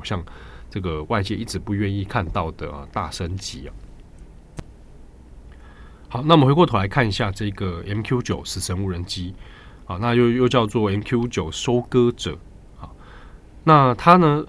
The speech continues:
本身现在是美国常，常用的一个无人机哦，而且本身是可以搭载武装的，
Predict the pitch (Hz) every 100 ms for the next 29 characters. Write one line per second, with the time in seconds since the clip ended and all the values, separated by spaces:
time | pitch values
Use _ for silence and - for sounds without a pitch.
0 | - 110 110 135 143 139 127 85 82 90
1 | 87 - 90 82 98 - 95 104 151 123
2 | 90 85 90 - 87 78 76 - 95 90
3 | 92 101 90 87 104 92 85 110 107 113
4 | 92 78 90 90 92 82 76 71 - 104
5 | 107 82